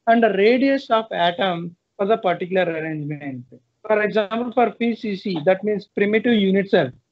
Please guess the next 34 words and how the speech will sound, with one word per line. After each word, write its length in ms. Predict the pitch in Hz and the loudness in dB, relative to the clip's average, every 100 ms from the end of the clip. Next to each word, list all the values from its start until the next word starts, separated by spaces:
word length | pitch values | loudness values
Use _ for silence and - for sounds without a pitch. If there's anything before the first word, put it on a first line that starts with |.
| _ _ 185 | _ _ 4
the 160 | 185 | 6
relation 400 | 180 220 233 226 | 8 6 4 2
is 180 | 214 190 | 0 0
A 260 | 185 196 208 | 2 4 4
is 140 | 196 | -2
equal 260 | 208 202 196 | 0 0 0
to 140 | 185 | -6
two 200 | 185 170 | -6 -2
R. 200 | 143 127 - _ _ _ _ - | -2 -4 -10 _ _ _ _ -2
Like 220 | 202 202 | 0 4
that, 180 | 240 254 202 | 2 2 0
everyone 500 | 214 233 226 220 208 | 2 2 0 -2 -4
should 280 | - 143 | -8 -8
know. 180 | 151 147 _ _ _ _ 202 | -10 -12 _ _ _ _ 0
Okay. 360 | 196 277 311 - _ _ 254 | 4 4 2 -4 _ _ 4
Anyways, 460 | 254 262 170 - _ 202 | 6 8 4 -2 _ 0
all 320 | 220 254 262 | 4 4 2
these 200 | 269 247 | 0 0
concepts 440 | 233 220 254 220 | 0 0 0 -2
will 140 | 220 208 | -2 -2
be 360 | 233 285 285 - _ - | 0 0 -2 -14 _ 0
covered, 420 | 190 196 254 262 _ _ _ _ _ _ _ _ _ _ _ _ - | 2 4 0 -2 _ _ _ _ _ _ _ _ _ _ _ _ -4
will 140 | 208 | -4
be 120 | 220 | -4
covered 460 | 226 196 208 233 233 | -2 0 4 4 2
in 140 | 214 208 | -4 -4
the 100 | 202 | -4
numericals 560 | 196 196 208 226 220 | -4 -4 -4 -2 -2
that 200 | 190 185 | -2 -4
we 120 | 190 190 | -2 -2
are 80 | |
going 260 | 175 190 190 | -2 -4 -4
to 80 | 214 | -6
cover. 380 | 196 180 233 | -4 0 0